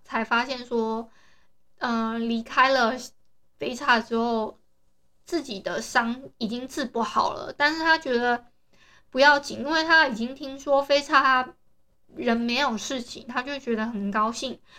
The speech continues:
但是因为他已经失去记忆了，后来又去到别的地方，但他觉得没有关系，就是他对不起飞叉，他不知道自己身上的不死会转移到飞叉的身上，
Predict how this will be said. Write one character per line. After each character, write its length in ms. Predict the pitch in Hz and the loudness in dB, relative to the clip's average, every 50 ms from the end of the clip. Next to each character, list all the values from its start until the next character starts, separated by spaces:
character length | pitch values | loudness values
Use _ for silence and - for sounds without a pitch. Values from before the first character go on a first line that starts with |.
| - - _ _ | -20 -20 _ _
但 180 | - 339 320 | -2 -2 -2
是 140 | 339 - 359 | -2 -4 -4
因 160 | 339 330 330 | -4 -4 -2
为 140 | 339 349 381 | 0 -2 -2
他 240 | - 330 330 339 302 | -2 -2 -2 -2 -2
已 40 | 254 | -2
经 220 | 240 226 247 277 | -2 -4 -4 -4
失 180 | 294 - - 277 | -8 -10 -12 -12
去 480 | 269 - - 311 294 277 262 294 339 - _ _ _ _ _ _ _ | -10 -4 -4 -2 -2 -2 -4 -6 -8 -10 _ _ _ _ _ _ _
记 220 | _ - 294 285 269 | _ -6 -6 -4 -4
忆 140 | 269 277 247 | -4 -4 -4
了， 160 | - - 220 | -4 -4 0
后 160 | - 320 302 | 2 4 4
来 240 | 277 254 240 240 220 | 4 4 2 0 0
又 360 | 226 254 277 262 240 240 - _ _ _ _ _ | 2 2 2 2 2 -2 -8 _ _ _ _ _
去 160 | - - 311 | -2 -2 0
到 280 | 285 277 269 254 240 226 | 4 4 4 6 4 4
别 200 | 220 - 226 220 | 2 0 -2 -4
的 60 | 220 220 | -2 -4
地 140 | - 254 | -6 -4
方， 300 | 240 240 226 226 233 233 247 - _ - - _ _ | -2 -2 0 0 -2 -4 -8 -12 _ -20 -20 _ _
但 140 | - 403 415 | -2 2 4
他 140 | 415 392 392 | 4 4 4
觉 120 | 381 269 | 2 0
得 120 | 247 247 247 | -2 -2 -2
没 100 | 277 339 | -2 -2
有 180 | 330 262 226 | 0 0 -2
关 300 | 208 - 247 233 247 262 | -2 0 0 0 0 -2
系， 240 | 277 - - 247 247 | -6 -10 -10 -10 -10
就 80 | 269 254 | -8 -6
是 140 | - 294 | -6 -8
他 520 | 277 - 277 277 262 254 254 254 254 262 - _ _ _ _ _ | -6 0 2 2 4 4 4 2 0 -2 -6 _ _ _ _ _
对 140 | - 311 | 0 0
不 160 | 277 - 294 277 | 0 -2 -4 -6
起 500 | 277 - - - 247 196 - - - - _ | -4 -4 -4 -4 -4 -6 -8 -12 -16 -14 _
飞 220 | - 294 285 262 254 | -2 0 0 0 -4
叉， 400 | - 311 277 - - - - - _ _ _ _ _ _ _ _ _ | 2 4 4 4 4 2 -2 -4 _ _ _ _ _ _ _ _ _
他 100 | - 330 | -2 0
不 140 | 330 359 370 | 2 2 0
知 180 | 359 349 349 320 | 0 0 0 2
道 580 | 349 339 330 320 302 285 262 240 233 - - _ _ _ | 4 6 6 8 8 8 6 6 4 -2 -8 _ _ _
自 160 | - - 302 | -2 2 2
己 140 | 339 277 254 | 2 2 0
身 240 | 233 - 269 269 277 | 0 0 0 2 4
上 180 | 320 294 269 | 4 2 4
的 100 | 247 233 | 2 0
不 220 | 220 - - 302 277 | -2 -2 -4 -6 -6
死 240 | - - - - 208 | -6 -6 -4 -4 0
会 240 | 208 - 277 262 | 2 4 4 4
转 240 | 240 - - 220 - - | 2 0 -4 -4 -4 -6
移 80 | - - | -12 -2
到 200 | - 247 247 226 | 4 4 4 4
飞 180 | 226 - 240 233 | 4 2 0 -2
叉 220 | 233 - 254 233 - | 0 2 0 0 0
的 100 | - - | 0 -4
身 240 | - - - 226 226 | -8 -8 -8 -8 -6
上， 220 | - 254 220 - | -4 -4 -4 -6